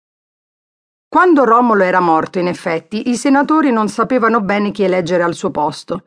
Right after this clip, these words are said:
Non era un compito facile sostituire un re così grande e giusto.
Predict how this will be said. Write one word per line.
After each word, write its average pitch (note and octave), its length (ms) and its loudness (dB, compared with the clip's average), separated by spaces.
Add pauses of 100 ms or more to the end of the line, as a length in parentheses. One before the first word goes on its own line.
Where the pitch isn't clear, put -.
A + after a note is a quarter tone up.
(200)
Non G#3+ 220 0
era F3 200 2
un E3+ 100 0
compito E3+ 460 -2
facile E3 500 0
sostituire F3 680 -4
un E3+ 100 0
re F#3+ 240 -2
così D#3+ 300 -4
grande F3+ 500 0
e D#3 140 -8
giusto. D#3 600 -8